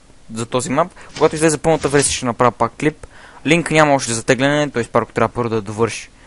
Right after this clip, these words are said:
Така че, когато има линк, аз ще сложа в описанието, но за сега няма шибан линк за тегляне. Аре,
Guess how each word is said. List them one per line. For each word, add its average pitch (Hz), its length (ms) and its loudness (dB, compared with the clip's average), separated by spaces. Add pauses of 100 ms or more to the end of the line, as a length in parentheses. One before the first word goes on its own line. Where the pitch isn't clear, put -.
(220)
Така 147 180 6
че, 156 540 6 (460)
когато 143 580 0 (200)
има 127 400 2 (220)
линк, 127 320 -2
аз 117 80 4
ще - 80 -6
сложа 120 180 -4
в - 120 -14
описанието, 113 420 -2
но 151 180 -4
за 135 60 -6
сега - 240 2
няма 160 400 6
шибан 120 400 0
линк 123 140 0
за 113 140 0
тегляне. 151 420 8
Аре, 143 260 8